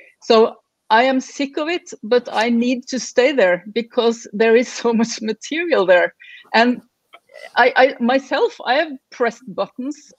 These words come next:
and I, <laughs> I've added people that I didn't, I, I thought they added me. And then it turns out I added them, you know? So this is very typical of people, you know, fifty plus age. We don't really get it.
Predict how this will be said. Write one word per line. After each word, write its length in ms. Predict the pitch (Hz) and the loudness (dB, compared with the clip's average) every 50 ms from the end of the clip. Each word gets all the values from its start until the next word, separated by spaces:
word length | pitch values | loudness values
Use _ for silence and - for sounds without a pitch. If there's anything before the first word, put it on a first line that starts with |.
| - | -10
and 140 | - 240 226 | -6 -4 -2
I, 160 | 233 - 233 - - - | -2 -2 -2 -4 -4 -4
<laughs> 120 | 254 - - _ - - - 311 - - | -4 -4 -6 _ -18 -16 -16 -14 -6 -2
I've 200 | 208 214 240 240 - - | 0 0 0 0 -2 0
added 340 | - 220 214 208 233 247 226 - | 2 2 2 2 -2 -6 -8 -10
people 500 | - 254 233 214 - 262 269 359 427 - _ _ _ _ _ | -14 -14 -14 -12 -10 -8 -8 -8 -8 -10 _ _ _ _ _
that 140 | - 247 247 | -2 0 2
I 100 | 254 262 | 2 2
didn't, 400 | 233 214 262 233 254 262 247 - - - - - - - - | 0 -2 -4 -6 -4 -6 -6 -8 -10 -14 -12 -10 -6 -2 0
I, 160 | 240 262 269 - - | 0 0 0 -2 -2
I 80 | - 254 | -2 0
thought 320 | 254 - 254 240 233 - | 2 2 2 2 2 0
they 160 | 233 214 214 | -2 -2 0
added 340 | - - 202 196 202 220 208 | 0 0 0 2 2 0 0
me. 320 | 214 196 208 240 294 370 - - | -2 -2 -2 -2 -4 -4 -2 -2
And 160 | 233 240 220 | -2 0 0
then 140 | 254 247 240 | 0 0 -2
it 160 | 233 233 - _ - - _ - | -4 -6 -8 _ -20 -20 _ -4
turns 240 | - 233 226 220 226 | -2 -2 -2 0 0
out 200 | 202 202 214 208 - | -2 -2 -2 -2 2
I 160 | 208 196 208 | 2 2 4
added 380 | 214 - 196 190 180 214 190 180 | 4 2 2 0 0 0 -2 0
them, 280 | 202 190 202 240 277 262 | 0 0 0 0 0 -2
you 60 | 226 | -2
know? 220 | 208 208 233 302 - _ _ _ - - _ _ _ | 0 -2 -2 -2 -4 _ _ _ -20 -20 _ _ _
So 380 | - - 277 240 233 494 - _ _ _ _ _ _ _ _ _ _ _ - | 0 2 4 6 6 4 2 _ _ _ _ _ _ _ _ _ _ _ -8
this 180 | - 196 190 - | -6 -4 -4 -4
is 120 | 247 214 | -4 -4
very 200 | - 240 220 226 | -2 -2 0 -2
typical 520 | 226 - 240 220 - 226 - 226 196 190 - | -2 -2 -2 -2 0 2 4 4 4 4 4
of 260 | - 208 208 196 190 - _ | 2 2 2 0 -2 -8 _
people, 480 | - - 226 214 - 233 226 214 214 196 | -6 -4 -4 -2 2 2 4 4 4 2
you 140 | - 233 214 | 0 0 0
know, 240 | 202 185 180 190 202 | 2 2 0 0 -2
fifty 360 | - - 226 208 - - 220 | -2 -4 -6 -6 -4 -6 -10
plus 500 | 196 - 202 208 233 269 269 - - - _ _ _ _ _ _ - | -8 -4 0 0 0 0 0 -4 -20 -20 _ _ _ _ _ _ -2
age. 400 | - 220 240 277 269 269 - - - _ _ _ _ _ _ | 2 4 4 4 2 0 -6 -12 -12 _ _ _ _ _ _
We 160 | - 220 233 | -4 -2 0
don't 260 | 202 233 233 240 233 233 | 2 2 0 -2 -4 -4
really 300 | 233 220 214 220 208 190 | -2 -2 -2 -2 -2 -2
get 260 | 180 247 190 190 202 | 0 2 2 4 4
it. 340 | 262 302 277 - - - | 2 0 -2 -6 -18 -20